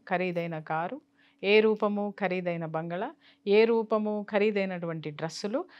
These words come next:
చక్కగా మనం అలా పోతా ఉంటే షోరూముల్లో కనిపిస్తున్నాయి, బయట కనిపిస్తున్నాయి, తిరిగే వాళ్ళు కనిపిస్తున్నారు, మన పక్కన నుంచున్న వాళ్ళు కనిపిస్తారు, అందరూ కనిపిస్తారు. ఓకే,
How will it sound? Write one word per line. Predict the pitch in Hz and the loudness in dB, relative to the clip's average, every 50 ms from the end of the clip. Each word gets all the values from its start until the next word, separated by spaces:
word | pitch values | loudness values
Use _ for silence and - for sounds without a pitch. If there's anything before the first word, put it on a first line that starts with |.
| - _ _ | -20 _ _
చక్కగా | - 240 233 233 - 240 233 269 | 0 0 2 2 -2 -2 0 2
మనం | 277 247 220 208 196 | 2 2 2 2 2
అలా | 180 180 185 196 220 254 | 2 2 4 4 4 4
పోతా | 240 - 208 196 190 190 185 175 | 4 2 0 0 2 0 0 -2
ఉంటే | 175 185 196 269 | -2 -2 -2 -4
షోరూముల్లో | 277 - 208 185 175 180 175 180 175 185 196 | -4 -2 -2 -2 -2 -2 -4 -4 -4 -4 -4
కనిపిస్తున్నాయి, | 190 196 185 185 175 196 - - 220 220 240 262 262 240 226 | -4 -4 -8 -8 -10 -12 -10 -10 -8 -6 -6 -6 -6 -4 -6
బయట | 208 180 165 160 156 170 | -2 -2 -2 -2 -2 -2
కనిపిస్తున్నాయి, | 165 180 180 185 180 226 214 - 226 220 226 247 247 | -4 -4 -6 -6 -6 -8 -6 -6 -6 -4 -4 -4 -4
తిరిగే | 226 - 170 160 165 165 | -4 -4 -6 -4 -4 -4
వాళ్ళు | 165 165 160 160 160 | -2 -2 -4 -4 -4
కనిపిస్తున్నారు, | 185 196 208 - 226 226 - 240 226 226 233 240 247 240 | -6 -6 -6 -6 -8 -8 -6 -4 -2 -2 -2 -2 -2 -2
మన | 220 190 175 170 | -4 -4 -4 -4
పక్కన | 156 170 156 - 175 | -4 -4 -4 -4 -6
నుంచున్న | 170 175 180 170 185 185 196 | -6 -8 -8 -10 -8 -8 -8
వాళ్ళు | 208 202 | -6 -6
కనిపిస్తారు, | 202 208 214 214 233 226 - - 233 233 233 240 | -6 -8 -8 -8 -10 -12 -8 -6 -6 -4 -4 -4
అందరూ | 220 202 220 262 302 320 320 330 349 320 294 | -4 -4 -4 -4 -6 -6 -2 0 0 0 0
కనిపిస్తారు. | 226 180 165 156 165 151 - - 131 - - _ _ _ _ _ _ _ _ _ _ _ _ - 190 | -2 -6 -6 -8 -10 -14 -14 -16 -16 -18 -18 _ _ _ _ _ _ _ _ _ _ _ _ -6 -6
ఓకే, | 196 - 277 294 294 | -4 -4 -6 -6 -6